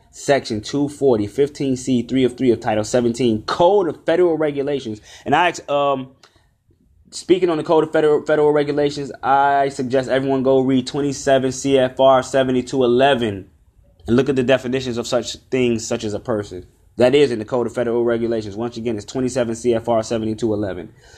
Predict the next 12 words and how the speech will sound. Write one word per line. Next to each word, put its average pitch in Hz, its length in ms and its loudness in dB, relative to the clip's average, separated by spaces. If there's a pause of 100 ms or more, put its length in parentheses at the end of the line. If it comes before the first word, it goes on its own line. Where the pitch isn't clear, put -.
(180)
Um, 127 360 4
but 160 300 2 (1160)
Title 151 260 0
seventeen 127 800 -6
or 104 100 -12
seventeen 131 520 -4
C 117 220 -2
F 107 180 -6
R 107 300 -2 (380)
to 131 120 0
provide, 123 640 2
um, 117 920 -2